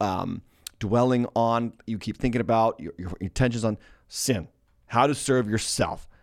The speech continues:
how to get what you want, how to, uh, you know, fight for your rights, how to, you know, live according to your pleasures and what your flesh desires. That's what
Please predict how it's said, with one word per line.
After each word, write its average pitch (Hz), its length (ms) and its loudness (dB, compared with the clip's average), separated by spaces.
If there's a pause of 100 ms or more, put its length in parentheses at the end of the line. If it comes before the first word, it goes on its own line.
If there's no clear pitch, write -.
(100)
how 143 240 6
to 135 440 -2
get 143 160 2
what 127 160 -4
you 117 140 0
want, 101 380 -2
how 135 160 4
to, 127 160 0 (440)
uh, 117 140 -2
you 123 140 -4
know, 107 80 -2
fight 147 300 0
for 151 100 -4
your 143 160 4
rights, 110 480 2
how 139 120 6
to, 131 180 2 (260)
you 113 160 0
know, 107 180 0
live 131 480 2 (100)
according 139 300 0
to 135 140 -6
your 135 100 2
pleasures 110 840 2
and 110 280 -2 (240)
what 123 200 0
your 143 120 -2
flesh 123 420 -2
desires. 95 460 0 (400)
That's 139 240 2
what 143 180 2